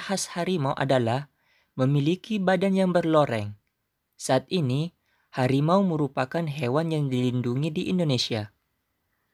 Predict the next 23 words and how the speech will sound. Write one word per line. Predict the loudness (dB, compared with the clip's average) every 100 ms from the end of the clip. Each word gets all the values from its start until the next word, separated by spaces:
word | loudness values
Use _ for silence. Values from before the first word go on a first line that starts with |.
| _ _
Perlu | 2 2
kalian | 2 2 2 0
ketahui | -4 -4 -2 0 0 0 -2 -4 _ _ _
bahwa | -2 2 2
terdapat | 2 -2 0 0 0 -2
jenis | 0 0 -2 -6
berbagai | -6 0 2 2 0 0
harimau. | 0 2 2 0 -6 _ _ _ _ 0
Di |
antaranya | 0 2 0 2 2 0
adalah | 0 0 0 0 0
harimau | 0 2 2
akar. | 2 2 -2 -4 -6 _ _ _ _ _ _ -4
Harimau | 0 4 4
akar | 4 0 2 0 -2 -10 _ _ -8
adalah | -2 2 4 4
binatang | 2 0 0 0 0
mamalia | 2 2 2 2 2 0 -2 _ _ _
yang | 0 2 2
berkerabat | 0 2 4 4 2
dengan | 2 0 0
kucing | -4 -4 -2 -2
hutan. | -2 -2 -4 -8